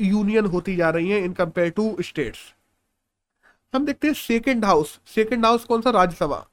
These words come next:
मतलब जिसको बिगर हाउस बोला जाता है by the way। अ, सेकंड हाउस जो राज्यसभा है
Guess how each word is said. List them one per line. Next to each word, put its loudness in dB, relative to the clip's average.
मतलब -2
जिसको -2
बिगर 0
हाउस 2
बोला -2
जाता -4
है -2
by -4
the -6
way। -6
अ, 4
सेकंड 0
हाउस 4
जो 0
राज्यसभा 0
है -2